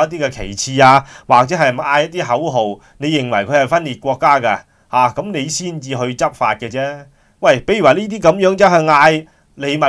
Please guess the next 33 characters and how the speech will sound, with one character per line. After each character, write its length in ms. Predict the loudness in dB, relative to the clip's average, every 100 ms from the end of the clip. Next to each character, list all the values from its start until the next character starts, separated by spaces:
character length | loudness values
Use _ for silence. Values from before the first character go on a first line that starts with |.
| -2
浦 200 | -6 -4
萬 220 | -2 -4
歲， 200 | -4 -6
你 100 | -6
都 80 | -8
知 240 | -10 -12
道 160 | -8 -6
啊， 340 | -2 -2 -4 _ _ _
利 180 | -8 -4
物 40 | -4 -4
浦 200 | -8 -8
就 100 | -6
並 260 | -6 -8 -4
不 60 |
屬 260 | -4 -6 -12
於 300 | -10 -10 -12 _ _ -6
中 340 | -6 -4 -6
國 200 | 0 0 0
嘅 300 | -2 -2 -4 _
自 260 | -14 -12 -10
古 220 | -8 -8
以 140 | -4
嚟 140 | -4 -4
嘅 60 |
領 220 | -6 -8 -10
土 180 | -6
一 40 | -6
部 180 | -6 -8
分 180 | -6
啦， 140 | -4 -6
係 40 |
咪 160 | -6 -10
啊？ 280 | -12 -16